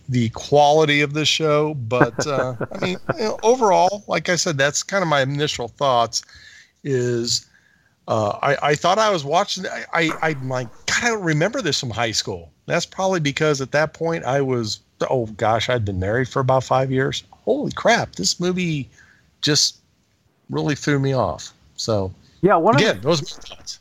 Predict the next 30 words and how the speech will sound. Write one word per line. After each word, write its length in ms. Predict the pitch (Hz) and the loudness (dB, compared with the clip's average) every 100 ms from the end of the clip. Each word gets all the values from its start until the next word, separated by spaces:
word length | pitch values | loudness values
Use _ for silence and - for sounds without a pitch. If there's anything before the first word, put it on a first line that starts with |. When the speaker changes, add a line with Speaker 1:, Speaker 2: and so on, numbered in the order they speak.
| _ | _
Speaker 2:
One 140 | 151 254 | 2 4
of 80 | 277 | 2
the 80 | |
things 260 | 170 156 131 | 2 0 2
I 100 | 127 | 0
thought 260 | - 127 135 | 0 0 0
real 140 | 131 | -2
quick 580 | - 139 - - - - | 0 -2 -2 -6 -10 -6
before 400 | 113 - 120 110 | -6 0 2 2
I 40 | 101 - - - - - | -2 -10 -18 -18 -20 -8
throw 160 | - 120 | -2 2
it 60 | |
over 120 | 113 101 | 2 0
to 60 | |
Brian 300 | 90 120 160 139 | -2 0 0 0
that 80 | |
I 60 | 104 | 0
thought 200 | - 135 | 0 0
was 120 | 107 | 0
interesting 400 | 139 - - 113 | -4 -4 -6 -6
is 100 | 107 | -4
this 140 | 190 190 | -4 -6
was 80 | 226 - | -10 -10
ten 260 | - 180 160 | -4 -2 0
years 220 | 147 135 | -2 0
after 440 | 135 135 - 127 - | 0 0 0 -4 -2
Berenger 460 | - 135 139 117 104 | -2 0 0 -2 -4
had 200 | 110 104 | -4 -4
done 240 | 113 104 | -2 -2
Platoon. 840 | 95 - 85 - 165 196 208 - | -4 -8 -10 -6 -4 -2 -4 -10